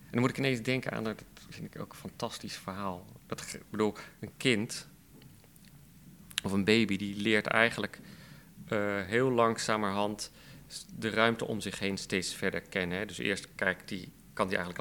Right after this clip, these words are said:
alleen nog maar zo dichtbij kijken. En langzamerhand begint hij meer dingen om zich heen te herkennen. Eh, dus de, buiten de wieg, buiten de slaapkamer, buiten het, eh, de, de grotere kamer, buiten de ro-, maar heel snel,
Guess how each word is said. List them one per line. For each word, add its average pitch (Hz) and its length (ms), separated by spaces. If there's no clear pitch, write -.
alleen 98 120
nog 90 60
maar 92 140
zo 92 160
dichtbij 92 460
kijken. 101 480
En 101 80
langzamerhand 101 560
begint 101 300
hij 104 80
meer 107 280
dingen 104 280
om 104 120
zich 95 200
heen 98 320
te - 120
herkennen. 104 680
Eh, 92 400
dus 87 220
de, 98 120
buiten 95 400
de 95 120
wieg, 110 640
buiten 92 280
de 95 80
slaapkamer, 101 960
buiten - 360
het, 92 100
eh, - 60
de, 95 260
de - 80
grotere 110 400
kamer, 104 540
buiten 113 340
de 104 60
ro-, 92 160
maar 113 180
heel 160 240
snel, 131 540